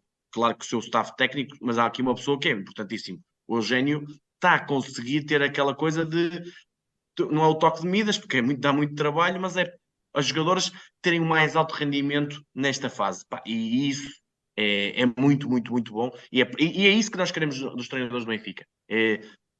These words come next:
ligação com os adeptos, sim, Q B, eh, aquela ligação o-, orgulhosa do Benfica, não puxa saco, é isto que eu quero, e depois no, no, no, no, no, no rendimento desportivo tirar o máximo das jogadoras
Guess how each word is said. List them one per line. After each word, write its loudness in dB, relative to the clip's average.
ligação 4
com -8
os -4
adeptos, 0
sim, 0
Q 4
B, 2
eh, -4
aquela 2
ligação 2
o-, 4
orgulhosa 4
do -6
Benfica, -2
não 2
puxa -2
saco, 0
é 2
isto 2
que -2
eu 0
quero, 4
e -2
depois 2
no, 2
no, 0
no, 0
no, -2
no, -2
no 6
rendimento 0
desportivo -4
tirar 2
o 2
máximo 2
das -2
jogadoras -6